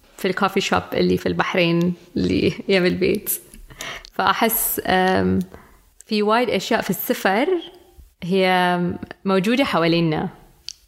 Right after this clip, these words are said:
بس هي الروح اللي فينا، إن، اللي، اللي نقدر نستخدمها، وين نستخدمها.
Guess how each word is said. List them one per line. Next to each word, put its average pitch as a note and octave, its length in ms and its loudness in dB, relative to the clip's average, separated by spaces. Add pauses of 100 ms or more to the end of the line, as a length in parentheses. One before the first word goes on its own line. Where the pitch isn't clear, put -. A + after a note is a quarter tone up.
(120)
بس F#3 180 -2
هي F#3+ 180 2
الروح G3+ 640 -2
اللي F3 180 2
فينا، F3+ 720 0
إن، F3+ 340 2 (340)
اللي، F3+ 500 2
اللي F3 220 2
نقدر F3 220 2
نستخدمها، F3+ 840 0
وين F#3 220 2
نستخدمها. F3 680 0